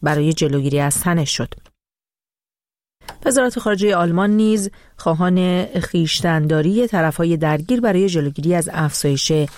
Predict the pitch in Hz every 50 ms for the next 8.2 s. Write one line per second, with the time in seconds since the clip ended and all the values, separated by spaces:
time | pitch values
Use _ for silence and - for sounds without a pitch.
0 | - - - - - - 156 151 139 131 - - - - - - - - - -
1 | - - - 339 285 240 254 240 233 208 220 214 214 202 180 170 175 185 180 -
2 | 185 175 170 160 165 180 190 202 196 - - 160 156 156 - - 202 226 226 226
3 | 190 190 214 208 - - 165 156 151 139 139 156 185 202 220 240 - - - -
4 | - - - - - - - 175 175 180 185 175 - 165 156 147 147 147 143 143
5 | 143 151 165 180 185 180 180 180 - - 165 160 190 214 226 214 180 160 151 -
6 | - 170 156 160 170 - 156 139 - - 139 139 147 139 143 160 165 165 156 151
7 | 147 143 160 160 160 151 147 147 139 151 139 139 139 143 139 - 190 190 170 170
8 | 175 175 175